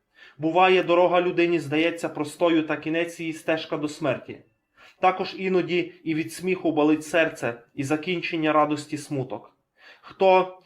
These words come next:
підступного серця насититься, той із доріг своїх, а добра людина із чинів своїх. Вірить безглуздий у кожнісіньке слово, а мудрий зважає на кроки свої.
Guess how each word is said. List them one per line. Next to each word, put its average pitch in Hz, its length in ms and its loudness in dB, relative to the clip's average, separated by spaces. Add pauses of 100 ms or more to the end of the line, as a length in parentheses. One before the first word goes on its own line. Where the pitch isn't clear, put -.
(140)
підступного 180 680 -4
серця 170 680 0 (140)
насититься, 160 640 -2
той 156 280 2
із 139 140 -2
доріг 160 320 0
своїх, 127 520 -8 (260)
а 147 80 0
добра 180 340 2
людина 160 420 2
із 143 120 -4
чинів 190 440 -2
своїх. 127 400 -8 (560)
Вірить 185 360 -2
безглуздий 160 840 -2 (100)
у 135 120 -12
кожнісіньке 170 680 -4
слово, 120 520 -4 (240)
а 139 80 -2
мудрий 175 540 2 (100)
зважає 160 560 2
на 147 100 -2
кроки 170 320 -2
свої. 131 480 -8